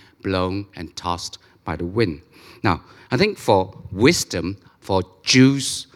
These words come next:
they would understand very clearly. The whole book in the Old Testament, the book, book of Proverbs, talked about wisdom. But that wisdom is not the human intellect, not, not the, you know, how much knowledge we know,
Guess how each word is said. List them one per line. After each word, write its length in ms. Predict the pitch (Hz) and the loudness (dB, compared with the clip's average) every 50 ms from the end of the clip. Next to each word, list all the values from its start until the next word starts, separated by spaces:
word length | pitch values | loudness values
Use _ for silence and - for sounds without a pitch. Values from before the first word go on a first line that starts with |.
| _ _ - | _ _ 0
they 120 | 110 107 | 0 0
would 180 | 104 110 110 - - | 2 0 -4 -4 -4
understand 680 | - 107 110 107 101 - - 117 101 95 95 95 92 | -4 -2 -2 -2 -2 -4 -2 -2 -2 -2 -2 -6 -8
very 380 | - - - 104 104 104 95 92 | -8 -4 0 2 2 2 0 -2
clearly. 600 | 90 - - - 110 104 95 90 82 73 69 - _ _ - _ - | -4 -8 -14 -8 -6 -4 -4 -4 -4 -6 -10 -14 _ _ -20 _ -16
The 80 | - | -14
whole 500 | - - - - - 139 143 147 151 147 | -14 -14 -8 -2 2 4 4 4 4 2
book 520 | 127 - 117 107 - - - - - - - _ _ _ _ _ _ | 0 2 2 2 2 0 -10 -20 -20 -20 -20 _ _ _ _ _ _
in 200 | - 107 95 90 | -4 -4 -2 -2
the 160 | 85 95 98 | -2 -2 -2
Old 240 | 85 92 101 98 - | -2 -2 -2 -4 -4
Testament, 540 | - 107 101 - - - 104 85 82 82 78 | -4 -6 -4 -4 -6 -6 -4 -4 -6 -6 -8
the 40 | - | -10
book, 300 | - - 92 - _ - | -10 -10 -10 -10 _ -10
book 140 | 101 92 - | -10 -8 -8
of 140 | 82 - | -10 -12
Proverbs, 460 | - - - 90 - - 80 - - - _ | -10 -10 -8 -8 -8 -10 -14 -14 -16 -20 _
talked 240 | - - 127 - - | -10 -10 -10 -10 -10
about 280 | 82 - 82 82 85 - _ _ _ _ - | -12 -12 -12 -12 -12 -14 _ _ _ _ -8
wisdom. 460 | 92 92 90 - - - 78 - - _ _ _ _ _ _ _ _ _ _ _ - | -4 -4 -4 -4 -6 -8 -12 -14 -16 _ _ _ _ _ _ _ _ _ _ _ -8
But 120 | - 110 - | -4 -2 0
that 120 | 104 98 | 0 2
wisdom 560 | 95 131 170 165 - - 127 101 98 101 107 - _ _ _ _ _ _ _ | 2 2 2 2 0 -4 -4 -2 -2 -4 -8 -10 _ _ _ _ _ _ _
is 220 | - 98 98 - - | -8 -8 -6 -4 -2
not 240 | 120 113 120 113 - | -2 -2 -2 -2 -6
the 100 | 98 82 | -8 -8
human 600 | - - - - 123 123 120 120 113 117 117 117 _ _ _ _ _ _ _ _ - 123 123 | -8 -6 -4 -4 -2 -2 -2 -2 -4 -6 -8 -10 _ _ _ _ _ _ _ _ -10 -8 -8
intellect, 580 | 117 - - 117 98 82 82 - _ - - - - | -6 -6 -6 -6 -6 -8 -10 -14 _ -20 -20 -16 -10
not, 280 | 110 120 123 120 - - 117 | -6 -4 -4 -4 -4 -6 -8
not 220 | 120 120 117 - - _ _ - | -8 -8 -8 -8 -10 _ _ -12
the, 280 | 110 98 90 87 82 - _ - - - _ _ | -10 -8 -8 -8 -10 -12 _ -20 -20 -20 _ _
you 80 | - 107 | -8 -6
know, 140 | 90 87 78 - - | -6 -6 -6 -6 -4
how 120 | - 113 117 | -2 0 0
much 360 | 117 120 120 117 - - - - | 2 0 0 -2 -4 -8 -8 -6
knowledge 560 | 110 107 110 113 113 113 113 117 110 - - | -2 0 2 2 2 2 0 -2 -2 -4 -6
we 120 | - 98 92 | -6 -4 -2
know, 380 | 87 95 92 90 90 90 90 | -2 -2 -2 -2 -2 -4 -4